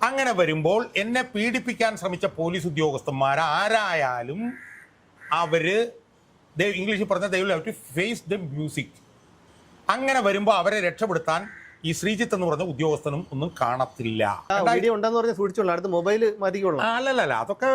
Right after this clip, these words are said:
Speaker 1: അതൊക്കെ വീഡിയോ ഡൗൺലോഡ് ചെയ്ത് വേറെ സ്ഥലങ്ങളിലൊക്കെ ഉണ്ടത്.
Speaker 2: ഉം.
Speaker 1: നമുക്കറിയാലോ, ശബരിമല പെരുങ്കുള്ള കേസിൽ അത് പുറത്തു വന്നത് രണ്ടായിരത്തി ഇരുപത്തഞ്ച് ഓഗസ്റ്റ് സെപ്റ്റംബറിലാണ്. ഇയാൾ രണ്ടായിരത്തി ഇരുപത്തഞ്ച് ജനുവരിയിൽ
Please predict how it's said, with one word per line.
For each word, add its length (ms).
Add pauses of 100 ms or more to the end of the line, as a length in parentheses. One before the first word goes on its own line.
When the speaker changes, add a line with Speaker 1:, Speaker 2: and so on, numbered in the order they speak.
(280)
Speaker 1:
അതൊക്കെ 320 (440)
വീഡിയോ 240 (100)
ഡൗൺലോഡ് 340
ചെയ്ത് 180
വേറെ 240
സ്ഥലങ്ങളിലൊക്കെ 480
ഉണ്ടത്. 240 (300)
Speaker 2:
ഉം. 100 (680)
Speaker 1:
നമുക്കറിയാലോ, 540
ശബരിമല 460
പെരുങ്കുള്ള 420
കേസിൽ 300 (540)
അത് 180
പുറത്തു 260
വന്നത് 240 (100)
രണ്ടായിരത്തി 360
ഇരുപത്തഞ്ച് 380 (200)
ഓഗസ്റ്റ് 380
സെപ്റ്റംബറിലാണ്. 560 (720)
ഇയാൾ 140 (140)
രണ്ടായിരത്തി 500
ഇരുപത്തഞ്ച് 380 (100)
ജനുവരിയിൽ 460